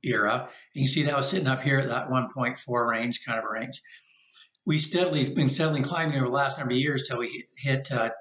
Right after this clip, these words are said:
this two range, and now we're back down to, we're about one and a half. So that still shows that over this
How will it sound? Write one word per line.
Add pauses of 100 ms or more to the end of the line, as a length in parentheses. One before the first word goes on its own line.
(120)
this
two
range, (340)
and
now
we're
back
down (460)
to, (140)
we're
about
one
and
a
half. (520)
So
that
still
shows
that
over
this